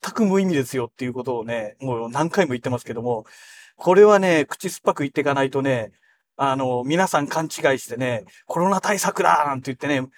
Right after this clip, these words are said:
無駄にね、高いものを買わざるを得なくなっていくっていうね、お話になっていきますので、とにかく、あの、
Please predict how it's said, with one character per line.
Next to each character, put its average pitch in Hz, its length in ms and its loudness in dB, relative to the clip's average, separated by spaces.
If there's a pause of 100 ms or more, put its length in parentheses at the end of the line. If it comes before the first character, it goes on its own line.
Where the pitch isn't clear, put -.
(200)
無 151 120 -8
駄 196 140 4
に 208 140 0
ね、 202 160 2
高 - 240 0
い 190 40 4
も 156 140 -4
の 127 140 -2
を 120 40 -8
買 135 200 -4
わ 143 60 -2
ざ 170 120 2
る 143 80 2
を 123 100 2
得 139 80 2
な 135 80 2
く 127 120 -12
な 117 80 -4
っ - 40 -20
て 120 120 -14
い 110 40 -14
く - 100 -20
っ - 20 -20
て - 100 -14
い 117 60 -8
う - 20 -10
ね、 147 160 -4 (460)
お 143 100 2
話 156 240 0
に 160 60 -4
な 170 80 2
っ - 20 -20
て 147 100 -6
い 131 40 -6
き 139 80 -10
ま 139 100 0
す 131 120 -10
の 110 120 -10
で、 123 300 0 (380)
と 247 140 4
に 233 120 0
か 160 180 -2
く、 135 400 -2 (320)
あ 131 160 -4
の、 123 680 -4